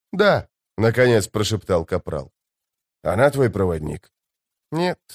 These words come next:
её муж». Что-то заставило историка обернуться, словно едва заметная дрожь в воздухе.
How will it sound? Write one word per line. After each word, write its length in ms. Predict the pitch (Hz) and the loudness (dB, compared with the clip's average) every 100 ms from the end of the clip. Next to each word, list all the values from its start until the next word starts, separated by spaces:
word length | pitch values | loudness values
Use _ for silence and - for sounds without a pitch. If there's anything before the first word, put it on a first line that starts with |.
| - _ | -20 _
её 320 | 131 180 208 | -2 2 2
муж». 400 | 202 180 113 - _ _ _ _ _ _ _ _ _ | 4 2 0 -10 _ _ _ _ _ _ _ _ _
Что-то 440 | - - 202 202 185 | -12 0 2 2 2
заставило 680 | 185 160 196 190 180 170 147 | 2 2 0 2 4 2 2
историка 540 | - 165 160 - - - | 0 0 0 0 0 2
обернуться, 960 | 135 147 139 139 151 117 - - 76 73 _ _ | 2 2 0 2 2 0 -4 -8 -10 -12 _ _
словно 460 | - 113 120 110 110 | -6 2 2 4 2
едва 360 | 110 104 120 | 0 2 2
заметная 520 | 110 113 110 110 107 104 | 4 2 2 4 2 2
дрожь 400 | 117 117 - 87 | 2 2 0 -6
в 80 | |
воздухе. 680 | 76 76 85 78 78 80 - | -10 -6 -6 -6 -10 -12 -16